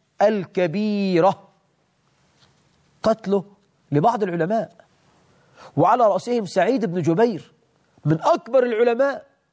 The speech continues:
ومن أكابر أصحاب عبد الله بن عباس. كان سعيد بن جبير في مكة ساعة أن دخلها الحجاج وقتل ابن الزبير،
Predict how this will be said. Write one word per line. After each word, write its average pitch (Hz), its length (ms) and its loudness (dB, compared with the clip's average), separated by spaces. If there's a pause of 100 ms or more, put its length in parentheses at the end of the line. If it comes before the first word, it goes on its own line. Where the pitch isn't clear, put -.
(400)
ومن 214 240 2
أكابر 233 540 2
أصحاب 240 380 0
عبد 202 260 0
الله 240 260 4
بن 196 140 0
عباس. 196 800 0 (1700)
كان 240 500 2
سعيد 165 400 0
بن 147 140 -4
جبير 147 460 -2
في 156 140 -2
مكة 202 380 -2 (280)
ساعة 190 420 0
أن 151 160 -8
دخلها 156 340 0
الحجاج 170 720 -2 (220)
وقتل 175 460 0
ابن 143 160 -4
الزبير، 123 520 -6